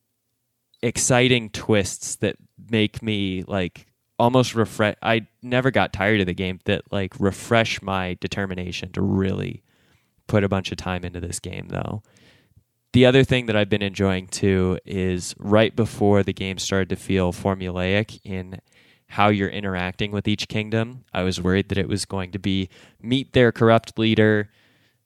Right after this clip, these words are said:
expose their corrupt leader for being a shitty corrupt leader, and then fight their, uh, Kingsbond, which is, or Kingsguard. I don't know what, actually what they call them, but Kingmaker, that's what it is.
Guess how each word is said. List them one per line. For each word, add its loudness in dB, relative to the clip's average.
expose 4
their 2
corrupt 0
leader 4
for -2
being 0
a 0
shitty 4
corrupt 2
leader, 2
and -2
then -2
fight 0
their, 2
uh, 0
Kingsbond, -2
which -6
is, -6
or 0
Kingsguard. 0
I 0
don't 2
know 0
what, 2
actually -4
what -6
they -6
call -4
them, -12
but -6
Kingmaker, -4
that's -2
what -4
it -10
is. -10